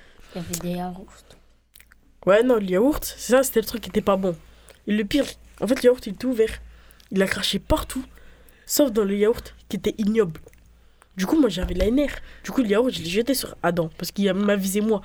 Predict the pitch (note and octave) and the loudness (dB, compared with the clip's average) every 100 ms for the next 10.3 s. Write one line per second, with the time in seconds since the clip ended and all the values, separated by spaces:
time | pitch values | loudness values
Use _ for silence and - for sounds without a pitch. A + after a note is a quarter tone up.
0 | - - - F#3+ - G3 - - - - | -10 -14 -4 -2 0 -4 -8 -20 -20 -20
1 | - - - - D4+ D4+ - - E3+ F3 | -20 -16 -8 0 0 0 -20 -4 0 0
2 | - E3+ F#3 G3+ F3+ E3+ F3 - F3 - | -2 -2 0 0 -4 -4 -4 -2 -2 0
3 | E3 B3+ - G3+ G3+ - D4+ A3+ G#3+ G3+ | 2 0 0 0 0 0 0 0 -4 -4
4 | F#3 F3+ F3 E3 - - - - A3+ A#3+ | -4 -4 -4 -6 -20 -20 -10 -2 0 2
5 | A3+ A#3 A#3 - - - - - F#3 F#3+ | 2 2 2 -4 -18 -18 -12 -2 0 2
6 | G3+ E3 - - - - G3+ F#3 - F#3+ | 0 -4 -12 -20 -20 -4 -4 -4 -4 2
7 | E3+ G3+ E4+ C#4+ C4 C#4 B3+ - - - | 4 4 2 0 -2 -4 -6 -14 -20 -10
8 | - A#3+ - B3+ C#4 A#3 D#4 E4+ D#4 D4+ | 0 2 2 2 2 0 -2 0 0 2
9 | C#4+ A#3+ F#3 - C#4 G#3+ G#3 G#3+ G3 F#3+ | 0 -2 -2 -2 -2 -2 -4 -2 -2 0
10 | F#3 G#3+ | 0 -2